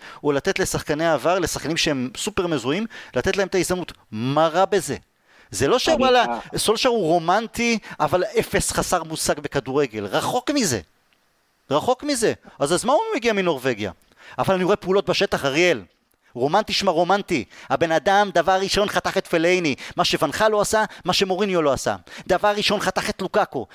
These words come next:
Speaker 1: מה שמוריניו, אה, רצה לבנות, אה, אה, משחק של מנצ'סטר יונייטד, שאתה אומר, "אנחנו יונייטד",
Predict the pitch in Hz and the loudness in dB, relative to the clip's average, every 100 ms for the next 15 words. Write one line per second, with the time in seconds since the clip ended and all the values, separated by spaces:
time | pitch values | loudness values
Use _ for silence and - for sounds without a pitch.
0 | - 151 190 202 202 202 185 208 202 185 | -14 -2 2 2 2 2 2 0 2 2
1 | 180 165 139 127 147 190 180 - 196 202 | 0 -4 -4 -2 0 0 -2 -2 -2 0
2 | 185 185 170 160 156 160 196 - 202 175 | 2 2 2 2 0 0 -2 -4 -4 -2
3 | 165 190 214 202 202 170 160 202 226 185 | 0 0 0 -2 -2 -2 0 0 0 -6
4 | 156 208 - - 185 - 156 175 220 196 | -2 -2 -2 -6 -4 -2 0 0 2 0